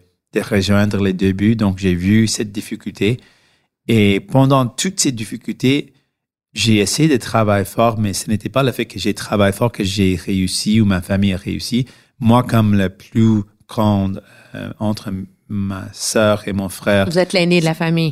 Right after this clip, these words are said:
Speaker 1: Exactement. C'était ma responsabilité de, de aider la famille. Mais on a réussi, et j'ai réussi à, à,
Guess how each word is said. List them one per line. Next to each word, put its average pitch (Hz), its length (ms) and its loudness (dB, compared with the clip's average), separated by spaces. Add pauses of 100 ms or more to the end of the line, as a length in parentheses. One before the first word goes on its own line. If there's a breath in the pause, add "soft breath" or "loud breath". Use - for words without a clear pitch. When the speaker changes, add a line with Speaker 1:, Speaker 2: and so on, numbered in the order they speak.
Speaker 1:
Exactement. 104 580 0
C'était 110 280 0
ma 113 140 4
responsabilité 110 920 0
de, 98 400 0
de 95 240 -10
aider 107 220 2
la 92 140 0
famille. 98 380 0 (460 soft breath)
Mais 107 360 0
on 135 200 4
a 123 100 4
réussi, 123 960 2
et 104 40 2
j'ai 98 240 -2
réussi 107 720 -2
à, 98 540 -6
à, 92 40 -10